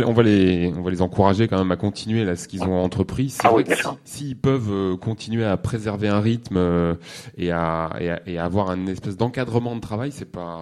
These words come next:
Speaker 1: c'est pas mal, quoi.
Speaker 2: C'est pas plus mal, effectivement, et d'autant plus que c'est amené à durer quand même. Donc, euh, c'est vrai que si on a encore deux ou trois semaines, ou si on a quatre semaines de cette manière, euh, oui, il vaut mieux qu'il, euh, qu'il garde ce rythme, ouais.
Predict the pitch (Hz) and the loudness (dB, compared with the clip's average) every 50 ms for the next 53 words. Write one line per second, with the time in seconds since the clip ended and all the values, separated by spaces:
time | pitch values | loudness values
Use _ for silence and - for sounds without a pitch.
0 | 85 82 - - - 101 151 147 98 87 90 80 78 - _ _ _ _ _ _ | -14 -14 -14 -12 -10 -10 -8 -8 -10 -8 -10 -12 -12 -14 _ _ _ _ _ _
1 | _ _ _ _ - - - - _ - - 123 - 139 135 - 156 147 143 131 | _ _ _ _ -20 -18 -18 -14 _ -4 -4 -2 -2 -2 -2 -2 0 2 2 2
2 | 104 90 - 110 101 - 127 120 104 92 98 95 - 107 101 - _ _ - - | 0 -2 -4 -4 -2 0 0 0 0 0 0 -2 -2 -2 -4 -4 _ _ -8 -8
3 | - - 123 113 - - 95 - - - 95 92 95 98 98 95 90 87 92 95 | -4 -2 -2 -2 0 -2 -2 -2 0 0 0 0 2 0 0 0 0 0 0 0
4 | 110 135 - - 117 110 110 113 113 117 104 90 87 87 90 87 82 - - - | 0 0 0 -2 -2 -2 -2 -2 -2 -4 -6 -4 0 0 0 0 -2 -6 -6 -4
5 | - - - - - - - - 92 90 - - 80 76 - - - 92 90 92 | -2 0 0 -2 -2 -2 -2 -2 -2 -2 -2 -2 -2 -2 -2 -2 -2 -2 0 0
6 | 92 90 - 101 101 95 95 98 101 107 107 101 101 - - - - - 104 104 | 0 0 2 2 2 2 2 2 2 2 0 0 0 0 0 0 0 0 2 2
7 | 107 107 95 85 85 - - 90 87 - - - - - - - 98 101 92 82 | 2 2 0 -4 -4 -2 -2 -4 -2 -2 -2 -2 -2 -4 0 0 0 0 0 -2
8 | 76 - - - - - - - - - - - - - - - - - - - | -4 -4 -6 -18 -16 -12 -10 -8 -6 -6 -6 -6 -6 -4 -4 -4 -4 -6 -8 -8
9 | - _ _ - - 135 - 143 131 101 113 107 98 127 151 165 156 - 101 95 | -10 _ _ -4 -2 0 0 0 0 0 -2 -2 0 2 2 2 2 2 2 2
10 | 92 90 - - - - - 190 196 240 233 240 - - 175 175 143 156 143 135 | 2 2 0 0 0 0 0 0 2 0 -2 -2 -2 -2 -2 0 0 0 0 0
11 | 131 127 - - - - - _ _ _ _ - - 110 104 131 123 - - 117 | 0 -2 -2 -4 -8 -12 -14 _ _ _ _ -6 -4 -2 0 0 -2 0 0 -2
12 | 107 107 101 - - 80 | 0 -2 -4 -4 -6 -6